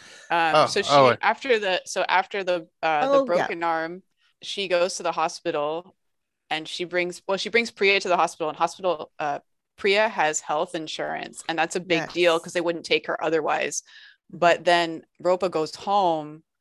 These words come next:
Speaker 1: and Grandma helps heal her up, and she uses some of her magic, and she sleeps the night, and she replenishes, and she gets better. And then she does her Sherlockian deduction, realizes the range of the milk float, and then makes a plan with Jomo, and they go out to the farm.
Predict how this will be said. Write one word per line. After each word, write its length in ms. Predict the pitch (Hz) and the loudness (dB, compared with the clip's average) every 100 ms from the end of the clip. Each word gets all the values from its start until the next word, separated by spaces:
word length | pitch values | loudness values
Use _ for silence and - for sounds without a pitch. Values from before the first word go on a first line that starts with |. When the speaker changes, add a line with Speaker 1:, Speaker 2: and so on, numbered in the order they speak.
| _ _ _ _ | _ _ _ _
Speaker 1:
and 340 | 151 147 139 - | -2 -2 -6 -6
Grandma 340 | 165 151 147 147 | -2 -2 -2 -6
helps 300 | 156 - - | -8 -10 -10
heal 180 | 151 - | -8 -8
her 140 | 147 147 | -6 -6
up, 160 | - _ _ _ _ | -6 _ _ _ _
and 100 | 147 | -14
she 140 | - 147 | -10 -8
uses 180 | 147 | -8
some 180 | - 151 | -8 -8
of 100 | 143 | -8
her 80 | 151 | -10
magic, 480 | 143 147 151 143 143 | -6 -4 -4 -6 -10
and 80 | 147 | -10
she 120 | - | -8
sleeps 340 | 160 - 160 - | -6 -4 -4 -4
the 80 | 156 | -4
night, 280 | 147 143 - | -2 -2 -4
and 100 | 147 | -4
she 200 | - 160 | 0 0
replenishes, 640 | 151 165 147 147 151 151 | 0 0 -2 -2 -4 -4
and 80 | 143 | -4
she 160 | - 147 | -4 -4
gets 180 | 143 | -6
better. 480 | - 151 156 165 - - - - - | -2 0 0 -4 -8 -16 -20 -8 -2
And 140 | 165 | 2
then 140 | 170 170 | 4 2
she 160 | - | 2
does 300 | 160 165 165 | 4 2 2
her 100 | 175 | -2
Sherlockian 560 | - 175 160 156 156 156 | -2 0 2 0 -2 -6
deduction, 800 | 160 151 151 - 160 143 143 151 _ _ | -2 -4 -4 -4 -4 -4 -8 -16 _ _
realizes 680 | 160 156 151 156 151 156 - | 2 2 2 0 2 0 -2
the 280 | - 156 160 | -2 0 0
range 340 | 156 151 147 151 | -2 -10 -8 -8
of 140 | 151 | -6
the 80 | 156 | -4
milk 480 | 160 151 - - - _ | -2 -2 -4 -18 -20 _
float, 580 | - 165 165 - - - _ _ _ _ - - 170 | -10 -4 -4 -4 -8 -10 _ _ _ _ -8 -4 -2
and 160 | 165 | 0
then 300 | 147 151 147 | 0 -2 -2
makes 200 | 156 156 | -4 -2
a 40 | 175 | -2
plan 220 | 165 156 | 0 0
with 140 | 156 156 | -2 2
Jomo, 480 | 151 151 160 160 - | 0 2 -2 -2 -4
and 100 | 143 | -6
they 100 | 143 | -4
go 120 | 156 | -2
out 160 | - | -2
to 100 | - | -4
the 60 | - | -12
farm. 480 | - 156 120 - | -2 -2 -2 -8